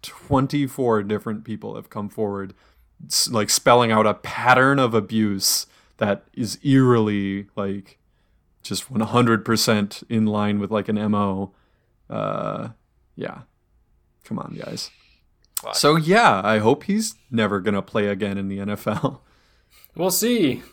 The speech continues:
Speaker 2: Mm.
Speaker 1: We will definitely see.
Speaker 2: I
Speaker 1: I mean,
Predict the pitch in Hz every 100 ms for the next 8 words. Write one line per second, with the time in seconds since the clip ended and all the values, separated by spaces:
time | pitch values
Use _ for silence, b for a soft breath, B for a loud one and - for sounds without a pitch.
0 | _ 131 160 170 156 - - 110 110 131
1 | 135 131 139 147 147 143 - 170 139 117
2 | - - 107 117 127 127 123